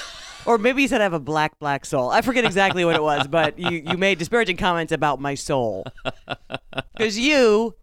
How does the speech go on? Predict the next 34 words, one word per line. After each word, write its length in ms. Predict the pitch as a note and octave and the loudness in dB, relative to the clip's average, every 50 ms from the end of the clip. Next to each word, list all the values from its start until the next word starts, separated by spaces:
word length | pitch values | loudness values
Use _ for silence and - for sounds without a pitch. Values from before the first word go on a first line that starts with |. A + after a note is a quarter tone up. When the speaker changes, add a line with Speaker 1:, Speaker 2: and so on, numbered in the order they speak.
| _ C3+ C3+ | _ _ -16
Speaker 1:
love 460 | D#3 E3+ F3+ F#3 G3 F#3 F3+ F#3 D#3 | -10 -8 -4 -4 -6 -6 -8 -12 -8
the 140 | D3+ D#3 D3 | -8 -8 -6
musical. 640 | C#3+ C3+ B2+ A#2+ G#2+ A#2+ - - B2+ G#2+ G2+ G2 F2+ | -6 -6 -8 -8 -10 -12 -12 -10 -10 -8 -8 -6 -2
Speaker 2:
I 200 | D#3+ F3 F3+ F#3 | 0 0 0 2
enjoy 580 | F#3 F#3 E3+ C#3+ C3+ D#3+ F3+ G3 G#3 G#3+ G#3+ | 0 -2 -2 -2 -2 0 2 2 2 2 0
the 100 | G3 F#3 | 0 -2
musicals. 280 | F3+ F3 F#3 G#3 G3+ G#3+ | -2 -2 -2 -2 0 -2
Speaker 1:
You 60 | A3 G#3+ | 0 2
love 200 | A3+ A#3 A#3+ G#3+ | 2 2 2 0
the 80 | G3+ A3+ | -2 -4
musical. 420 | A3+ A3+ A3 F#3+ F#3 - - C#3 | -2 -2 -2 -4 -6 -10 -10 -12
You 140 | C3 A#2+ C#3+ | -10 -8 -6
love 200 | D3 C#3+ C3 A2 | -6 -6 -6 -6
it. 80 | A2 G#2 | -6 -4
Speaker 2:
I 100 | C#3+ D3+ | -4 -4
do. 420 | C#3+ D#3 F#3+ A3 G3+ D#3 G#2+ F2 - - | 0 0 0 2 2 2 0 -2 -4 -4
Uh, 400 | G#2 G#2+ G#2+ G#2+ G2+ G2+ G2+ E2+ - | -2 0 2 2 4 4 2 2 0
I, 220 | G#2 G2+ G2+ G2 | 0 0 0 0
I 120 | E2 G2 F#2+ | 0 -2 -4
enjoy 300 | F#2 F2 G2 A2+ C3 D3 | -4 -2 0 0 0 0
musicals, 520 | D3 C#3 C#3 B2+ C#3 - D3+ D3 D#3 - | 0 -2 -2 -4 -6 -6 -4 -4 -4 -4
and 100 | B2 B2 | -4 -4
I 80 | B2+ B2+ | -4 -2
don't 300 | A#2 C3+ D3 E3+ D3+ E3+ | 0 0 0 0 0 0
know 120 | D#3+ D3 | 0 0
whether 380 | C#3 B2+ B2+ B2+ C3 C3+ B2+ A#2 | 2 2 2 2 2 2 0 -2
it's 140 | G#2+ - - | -2 -6 -8
because, 500 | A2+ G2+ - - B2 A#2+ A#2 G#2+ F#2+ G#2 | -12 -12 -8 -4 0 0 0 0 0 -2
you 60 | G#2 | -4
know, 60 | G2+ | -2
the 100 | F#2 F#2 | -2 -4
difference 480 | F2+ G2+ A2+ - - - G#2 F2+ - - | -2 -2 -4 -4 -4 -6 -10 -8 -8 -6
here, 300 | A#2+ A2+ G#2 F#2+ F2 - _ _ _ _ _ - - _ _ _ _ _ _ _ _ _ _ _ _ _ _ _ _ _ _ _ _ _ _ - | -6 -4 -2 -2 -4 -4 _ _ _ _ _ -20 -20 _ _ _ _ _ _ _ _ _ _ _ _ _ _ _ _ _ _ _ _ _ _ -12
I, 240 | C3+ D3+ C3+ G2 A#2+ | -8 -8 -8 -8 -8